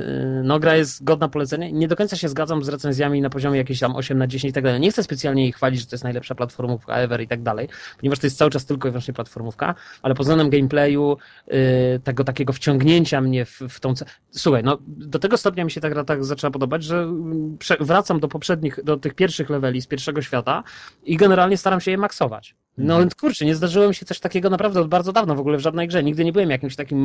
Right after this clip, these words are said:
Speaker 1: maks-, maksowaczem czy, czy osobą, która w ten sposób podchodzi do gier, ale, no, uważam, że gra jest pod tym względem jest naprawdę wyśmienita. Jest wyśmienita.
Speaker 2: Mhm.
Speaker 1: No i, że, tak jak mówię, no,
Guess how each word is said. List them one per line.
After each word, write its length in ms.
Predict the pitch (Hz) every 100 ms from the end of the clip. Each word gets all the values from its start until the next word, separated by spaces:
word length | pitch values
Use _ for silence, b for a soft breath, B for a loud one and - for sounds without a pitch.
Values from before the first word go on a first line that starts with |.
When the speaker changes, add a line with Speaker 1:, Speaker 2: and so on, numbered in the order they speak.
| 139
Speaker 1:
maks-, 300 | 139 - 143 B B B
maksowaczem 760 | 131 131 139 123 - 135 139
czy, 200 | 131 139
czy 300 | 131 139 131
osobą, 320 | 135 143 135 127
która 180 | 139
w 60 | 135
ten 100 | 143
sposób 280 | 135 135 135
podchodzi 320 | 131 139 131
do 120 | 123
gier, 220 | 127 170 -
ale, 220 | 143 143 -
no, 140 | 151
uważam, 360 | 147 151 156 139
że 100 | 135
gra 120 | 143
jest 120 | 139
pod 140 | 139
tym 100 | 139
względem 220 | 131 139 135
jest 80 | 131
naprawdę 280 | 135 135 131
wyśmienita. 500 | 131 135 127 113 -
Jest 320 | - - _ _ _ -
wyśmienita. 420 | 165 165 123 107
Speaker 2:
Mhm. 180 | 107 131 b b b b b b -
Speaker 1:
No 80 | 170
i, 280 | 208 190
że, 120 | 165 -
tak 160 | 175
jak 100 | 196
mówię, 260 | 208 147
no, 100 | 120